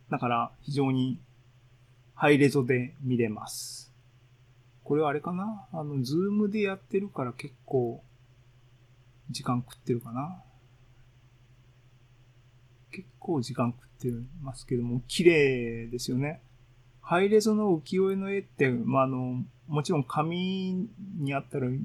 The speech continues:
あの、いいんでしょうけども、ね、コンピューターでもこれだけ見ててもずい-、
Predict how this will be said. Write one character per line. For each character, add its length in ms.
あ 120
の、 120
い 80
い 40
ん 120
で 80
し 100
ょ 40
う 60
け 60
ど 60
も、 180
ね、 220
コ 100
ン 60
ピ 100
ュ 40
ー 20
タ 80
ー 20
で 60
も 100
こ 140
れ 80
だ 120
け 120
見 160
て 100
て 100
も 180
ず 200
い-、 180